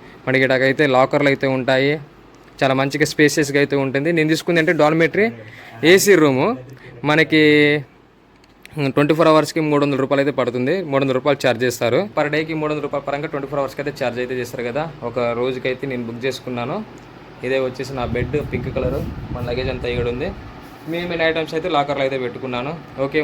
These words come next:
మరి ఈ వీడియో మీ అందరికీ నచ్చిందని అనుకుంటున్నా. నచ్చితే కానీ తప్పకుండా మన ఛానల్ని లైక్ చేయండి, షేర్ చేయండి, సబ్స్క్రైబ్ చేయండి, పక్కన ఉన్న గంట సింబల్ అయితే యాక్టివేట్ చేసుకోండి. ఇక్కడ నా టవల్ ఉంది, ఇక్కడ ఆరేసాను.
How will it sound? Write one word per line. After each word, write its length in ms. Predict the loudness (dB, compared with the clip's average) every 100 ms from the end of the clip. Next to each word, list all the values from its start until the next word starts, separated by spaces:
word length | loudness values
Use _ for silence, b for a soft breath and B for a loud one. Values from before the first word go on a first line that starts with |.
| 2
మరి 120 | 0 -2 -4
ఈ 40 | -2
వీడియో 160 | 0 -2
మీ 40 | -2
అందరికీ 200 | -4 -4 -6
నచ్చిందని 340 | -6 -6 -4 -4
అనుకుంటున్నా. 380 | -4 -6 -6 -6
నచ్చితే 220 | -6 -4 -4
కానీ 120 | -4
తప్పకుండా 260 | -4 -6 -6 -4
మన 100 | -4
ఛానల్ని 300 | -4 -4 -4 -4
లైక్ 140 | -4 -4
చేయండి, 200 | -4 -2
షేర్ 160 | -2 -4
చేయండి, 180 | -4 -6
సబ్స్క్రైబ్ 320 | -10 -6 -4 -4
చేయండి, 160 | -4
పక్కన 160 | -6 -4
ఉన్న 120 | -4 -6
గంట 100 | -6
సింబల్ 140 | -6 -4
అయితే 80 | -4
యాక్టివేట్ 240 | -6 -6
చేసుకోండి. 360 | -6 -6 -6 -6 -6 -10 -14 -14 -12
ఇక్కడ 160 | -10 -8 -6
నా 60 | -6
టవల్ 220 | -2 0 0
ఉంది, 160 | -2 -2 -2
ఇక్కడ 160 | 0 0
ఆరేసాను. 480 | 0 -2 -2 -4